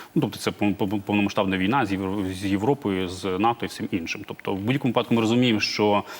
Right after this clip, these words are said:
Росія не, не спроможна вести зараз війну на, на два фронти, тим більше з країнами нато, е, навіть, е, з тим нато, яке воно зараз є в тому форматі, тому що, ну, давайте будемо відверті, нато зараз слабке. От, і навіть проводити бойові дії йому буде дуже складно. М, але цього ніхто не хоче.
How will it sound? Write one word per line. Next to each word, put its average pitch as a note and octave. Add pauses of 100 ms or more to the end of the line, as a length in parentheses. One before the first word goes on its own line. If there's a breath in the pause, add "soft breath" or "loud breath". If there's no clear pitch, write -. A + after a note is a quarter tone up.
(120)
Росія A2+
не, A2
не A2
спроможна G#2
вести F#2+
зараз F#2+
війну G2
на, F#2+
на F#2+
два A#2
фронти, G2
тим G2
більше -
з -
країнами F#2+
нато, C3+ (480 loud breath)
е, G2+
навіть, G#2
е, G#2
з -
тим A2
нато, G#2
яке G2
воно F#2+
зараз G2
є E3
в -
тому A2
форматі, F#2+
тому G2
що, -
ну, F#2+
давайте G2
будемо G2
відверті, A2+
нато A2
зараз G2+
слабке. - (500 loud breath)
От, F#2
і F#2+
навіть G2
проводити G2
бойові F#2+
дії B2
йому G2+
буде G2+
дуже G2
складно. F2 (200)
М, G2
але B2+
цього C#3
ніхто A#2
не G#2+
хоче. -